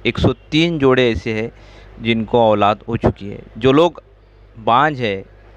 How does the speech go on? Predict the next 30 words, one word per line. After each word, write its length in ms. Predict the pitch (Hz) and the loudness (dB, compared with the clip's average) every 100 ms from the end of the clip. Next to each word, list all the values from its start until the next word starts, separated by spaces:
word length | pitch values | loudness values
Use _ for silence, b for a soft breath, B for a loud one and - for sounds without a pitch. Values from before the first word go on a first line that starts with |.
| - - | -10 -2
औलाद 380 | 110 113 120 - | 0 2 0 -2
के 120 | 127 | -2
लिए 100 | 120 | -2
तड़प 340 | 117 113 - | 0 -2 0
रहे, 220 | 110 101 95 - - | 0 -2 -4 -16 -16
ज़रूर 340 | 101 110 135 139 | -2 2 2 2
मुझे 240 | 123 123 | 0 -2
संपर्क 400 | 123 104 113 104 | -2 -4 -4 -2
करें, 220 | 110 107 - B B B B B 113 | -4 -6 -8 B B B B B -4
ज़रूर 300 | 113 123 135 | 0 2 2
contact 500 | - 113 110 123 - | 0 -2 -2 -4 -2
करें। 240 | 113 117 - - b b b | -2 -2 -8 -18 b b b
औलाद 360 | 107 117 123 123 | 0 2 2 0
ना 100 | 131 | -2
होने 240 | 117 113 117 | -4 -6 -4
की 120 | 127 | -2
वजह 260 | 117 113 - | 0 0 0
से 100 | 117 113 - - | -2 -2 -6 -8
मैंने 180 | 107 110 | -4 -2
बहुत 240 | 104 107 107 | 2 0 2
सारे 240 | 117 113 | 0 0
cases 420 | - 110 123 110 | 0 -2 0 0
देखे, 340 | 107 107 120 117 | -2 -2 0 0
रिश्ते 360 | 110 - - 123 | 0 0 0 -2
ख़राब 340 | 110 110 107 | 0 0 0
हो 80 | 104 | -2
जाते 320 | 101 - 101 | -4 -4 -6
हैं, 120 | 98 - | -8 -8
बहुत 240 | 104 107 - | -2 0 0
सारी 360 | 110 113 113 | 0 0 -4